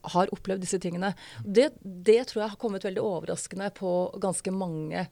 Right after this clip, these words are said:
eh, ganske mange, fordi vi, jeg tror vi i Norge, eh, så tror jeg nok veldig mange tenker at rasismen her kommer til uttrykk i, i at, eh, det er ikke, det handler ikke om hudfarge, det handler om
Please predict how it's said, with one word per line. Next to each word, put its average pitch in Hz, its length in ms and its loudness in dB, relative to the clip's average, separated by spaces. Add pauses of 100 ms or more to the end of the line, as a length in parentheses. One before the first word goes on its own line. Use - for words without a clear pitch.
eh, 175 640 -2
ganske 185 300 -2
mange, 185 180 -2
fordi 190 460 -6 (360)
vi, 220 140 0
jeg 226 80 6
tror 214 160 0
vi 214 200 0
i - 40 2
Norge, 208 460 0 (580)
eh, 190 800 2
så - 400 -10
tror 262 220 0
jeg 269 180 -4
nok 294 160 -4
veldig 233 240 2
mange 202 600 -2 (260)
tenker 196 380 -4
at 190 100 -6
rasismen 202 800 -2
her 185 240 -2
kommer 175 240 -6
til 196 220 0
uttrykk 175 340 -8
i, 175 80 2 (480)
i 185 80 2
at, 175 160 -2
eh, 180 960 -2
det - 240 -8
er 180 80 -2
ikke, 214 160 0
det 208 140 0
handler 170 180 -2
ikke 202 140 -6
om - 80 -6
hudfarge, 175 580 -4
det 190 80 0
handler 170 300 -2
om 165 80 -6